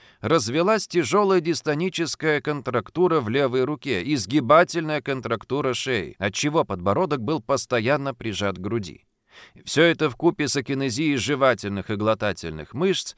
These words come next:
сделало кормление чрезвычайно тяжелой, почти неразрешимой задачей. К маю тысяча девятьсот шестьдесят девятого года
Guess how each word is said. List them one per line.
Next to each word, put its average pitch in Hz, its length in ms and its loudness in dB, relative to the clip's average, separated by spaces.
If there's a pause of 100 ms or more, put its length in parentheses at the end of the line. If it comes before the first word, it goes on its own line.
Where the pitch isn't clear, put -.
(240)
сделало 190 520 4
кормление 180 600 4
чрезвычайно 156 800 0
тяжелой, 143 640 0
почти - 360 -12
неразрешимой 127 760 -2
задачей. 98 560 -10 (580)
К - 80 -20
маю 143 480 4
тысяча 127 440 -6
девятьсот 113 480 -4
шестьдесят 98 560 -4
девятого 90 480 -4
года 139 400 0